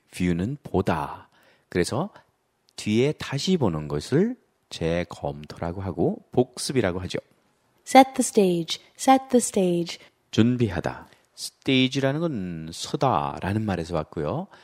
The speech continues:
Speaker 1: 서는 곳이 무대가 됩니다. set은 놓는다죠. 그러니까 무대에 놓는 게 준비하는 거죠. 무대에 올릴 준비를 하다.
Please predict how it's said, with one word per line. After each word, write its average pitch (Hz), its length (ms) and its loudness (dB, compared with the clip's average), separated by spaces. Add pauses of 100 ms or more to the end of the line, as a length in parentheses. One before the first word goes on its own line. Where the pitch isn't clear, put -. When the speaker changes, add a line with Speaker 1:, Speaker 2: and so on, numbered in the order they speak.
(160)
Speaker 1:
서는 175 420 -4
곳이 - 340 -4 (120)
무대가 80 480 -6
됩니다. 78 480 -8 (520)
set은 131 460 0
놓는다죠. 110 640 -2 (300)
그러니까 165 360 2
무대에 98 640 2
놓는 87 540 -4
게 127 420 -2 (100)
준비하는 90 800 -4
거죠. 82 300 0 (440)
무대에 92 320 2
올릴 113 280 2
준비를 80 440 -8
하다. - 460 -12